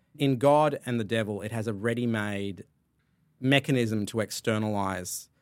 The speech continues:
consequences. So anything good that happens, the prosperity gospel, anything good that happens is because God wills it. Anything bad that happens is because the enemy is attacking you. I think sometimes people's choices and behaviour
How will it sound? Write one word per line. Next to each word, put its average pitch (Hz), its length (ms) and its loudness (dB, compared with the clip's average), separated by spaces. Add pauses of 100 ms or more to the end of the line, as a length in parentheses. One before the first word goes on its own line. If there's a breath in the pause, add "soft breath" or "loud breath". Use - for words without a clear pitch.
(340)
consequences. - 1080 -4 (420)
So - 140 -6
anything 151 480 4 (240 soft breath)
good 220 260 4
that 135 120 2
happens, 101 760 -6 (260)
the 113 120 -14
prosperity 113 500 -2
gospel, 104 400 -6
anything 139 240 2
good 143 140 6
that 156 100 2
happens 104 380 -2
is - 100 -20
because 117 260 -2
God 107 260 0
wills 98 320 -4
it. - 140 -20 (480)
Anything 123 220 2
bad 220 380 6
that 117 100 0
happens 90 380 -10
is 107 120 -20
because - 200 -12
the 107 120 -6
enemy 101 200 -4
is 90 80 -10
attacking 104 440 -12
you. - 240 -20 (420)
I 220 60 2
think 311 340 4 (540)
sometimes 196 680 2
people's 135 540 0
choices 117 560 -4
and 101 100 -4
behaviour 98 680 -6